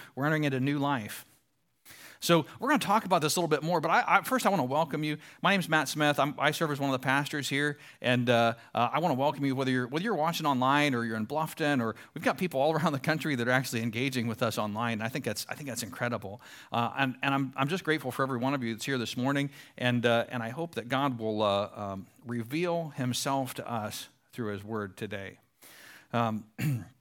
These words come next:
so <clears throat> that parable is really familiar to most people. Like, no matter what your background is,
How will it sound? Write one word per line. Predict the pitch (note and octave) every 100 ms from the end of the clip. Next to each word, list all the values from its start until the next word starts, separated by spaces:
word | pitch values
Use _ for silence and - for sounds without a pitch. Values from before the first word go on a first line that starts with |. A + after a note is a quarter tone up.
| _ _ _ _ _ _ _ - - - _ _
so | - F3+ E3+ D#3 - _ _ -
<clears throat> | C3+ C#3+ - - C3
that | F#3 A3+
parable | - G3+ G#3+ C3+ B2 B2
is | B2 A#2+
really | B2 D#3 D3+
familiar | - B2+ B2 C3+ C3 G#2+ G#2 G2+ A2+ -
to | C3
most | A#2+ A#2+ A#2+
people. | - A2+ F#2+ F#2 - -
Like, | A2+ C3
no | F3
matter | A3+ F#3+
what | F3+ -
your |
background | A2+ B2 A#2+ C#3 B2+ A#2+
is, | B2 A#2+ A#2+